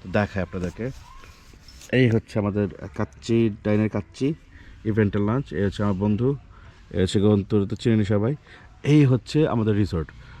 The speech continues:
তো আমরা এখানে, এই যে সুন্দর একটা প্লেস, এইখানে বসে হচ্ছে আমরা লাঞ্চ করতেছি।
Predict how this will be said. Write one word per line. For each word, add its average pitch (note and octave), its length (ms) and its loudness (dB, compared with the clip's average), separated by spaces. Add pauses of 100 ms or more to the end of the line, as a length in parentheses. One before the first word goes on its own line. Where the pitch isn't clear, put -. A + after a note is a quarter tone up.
(120)
তো - 80 -4
আমরা G2+ 200 4
এখানে, A#2+ 320 0
এই A#2 80 -2
যে F#2+ 260 -2 (180)
সুন্দর A#2 560 2
একটা G2 240 -6
প্লেস, E2+ 180 -10 (560)
এইখানে D3 340 2
বসে C3 200 0
হচ্ছে A2+ 160 -6
আমরা G#2 120 -2
লাঞ্চ F#2+ 220 -2
করতেছি। - 420 -14